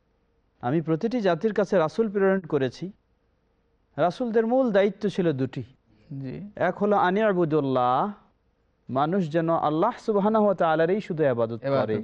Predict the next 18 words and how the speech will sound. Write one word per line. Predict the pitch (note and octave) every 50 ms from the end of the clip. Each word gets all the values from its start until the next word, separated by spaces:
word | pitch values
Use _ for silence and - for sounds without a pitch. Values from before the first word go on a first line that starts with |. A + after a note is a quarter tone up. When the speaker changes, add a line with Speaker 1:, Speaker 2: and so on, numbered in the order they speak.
| A2+ -
Speaker 2:
করে। | A2+ A2 G#2+ G#2 A2+ A#2+ - _ _ _ _ _
Speaker 1:
তার | - D#3 D#3+ D#3
তাওহীদ, | - - D#3 D#3 D3+ C3 F3 F#3+ G3 E3
তার | - E3+ E3 D#3
একত্ববাদের | - C#3+ - - A3 G#3+ - B3 G#3+ G3 F3 E3 F3+ E3+
উপর | D#3+ D3+ E3 D#3
যেন | C#3 D3+ E3+ G#3+
প্রতিষ্ঠিত | G3+ - D#3 C#3 - C#3 - - - A#2 -
হয়, | A#2 A2+ A#2 A2+ A2+ A2+ - -
এ | C#3+ C#3+ C3+
দাওয়াত | B2 B2 A2 A2+ A#2+ B2+ C3+
দিবে। | B2+ C3 D#3 D3+ F3+ A3 C4 - _ _ _ _ _ _ _ _ _ _ _ _ _ _ _ _ _ _ _ _ _ _ _ _ _ _ _ _ _ _ B2
দ্বিতীয়, | C3 F3+ A#3 A#3 - A#3 G3+ F3 D#3+ D3+ F3 - _ _ _ _ _ _ _ _ _ _ _ _ _ _
তাওহীদ | - E3+ E3+ F3+ F3 - - A#3 C4+ C4+ G3+
বিধ্বংসী | E3+ D3+ F#3 G3+ E3+ F#3 B3 D#4+ D#4 B3+ - - - F3 A#2 - - _ _ _ _ _ _ _ _
Speaker 2:
হুম। | B2+ B2+ B2 A2 A2+ A#2 A#2 _ _ _ _ _ _ _ _ _ _ _ _ _ _ -
Speaker 1:
যে | C3 C3 E3 F3
অপকর্ম | E3 B2 D3 C#3+ F#3 G3+ - - C4+ D4 C4+ G#3+ F#3+ E3 C#3 C3 B2+